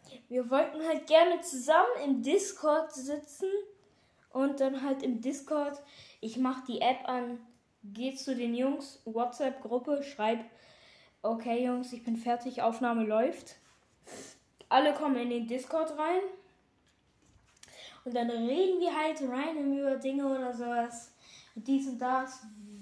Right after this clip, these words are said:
wer halt was getan hat oder sowas, was bei denen so abging am Wochenende und sowas. Wir drehen halt auch samstags bis sonntags, würd ich sagen.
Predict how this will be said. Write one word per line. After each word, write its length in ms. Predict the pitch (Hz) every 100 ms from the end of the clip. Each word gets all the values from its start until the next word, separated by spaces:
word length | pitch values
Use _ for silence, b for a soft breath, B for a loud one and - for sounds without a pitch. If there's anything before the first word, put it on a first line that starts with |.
| 202 214
wer 260 | 226 240
halt 280 | 233 226 202
was 260 | 226 240 -
getan 540 | 226 - 254 247 247
hat 200 | 254 254
oder 200 | 247 233
sowas, 440 | 233 233 226 233 - B B B -
was 220 | 226 226
bei 100 | 220
denen 240 | 233 233
so 60 | 226
abging 460 | 240 247 262 247
am 120 | 240 226
Wochenende 480 | 233 247 233 233
und 380 | 233 226 226 226
sowas. 400 | - 226 226 226 B B B B
Wir 80 | 208
drehen 340 | 208 254 254
halt 240 | 233 220 - _
auch 320 | 214 214 208
samstags 560 | 220 233 254 262 247 -
bis 200 | 214 202
sonntags, 580 | 220 226 277 285 - - _ _ _ _ -
würd 100 | 240
ich 80 |
sagen. 300 | 254 240 285